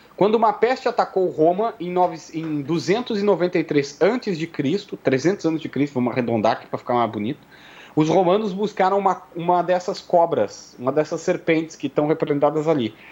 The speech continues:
Quando a epine-, a epidemia declinou, acreditaram que o animal representava o poder desses deuses que curavam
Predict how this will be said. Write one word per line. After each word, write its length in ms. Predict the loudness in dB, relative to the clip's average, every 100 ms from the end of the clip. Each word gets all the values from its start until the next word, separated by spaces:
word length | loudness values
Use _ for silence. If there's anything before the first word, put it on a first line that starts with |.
| -20 0
Quando 300 | 0 4 2
a 40 |
epine-, 440 | 0 -4 -2 0 0
a 60 |
epidemia 480 | -2 -2 -2 0 0
declinou, 720 | 0 -2 0 -2 2 0 0
acreditaram 840 | -2 -4 -2 -2 -4 -4 0 0 -2
que 120 | -4
o 100 | -2
animal 420 | 0 0 2 2 2
representava 800 | -2 -2 -2 -2 2 2 2
o 40 | -2
poder 460 | -2 0 0 0
desses 420 | 0 -4 -4 -8 0
deuses 440 | 2 2 0 -6
que 140 | -8 -4
curavam 760 | 2 4 4 2 0 -4 -6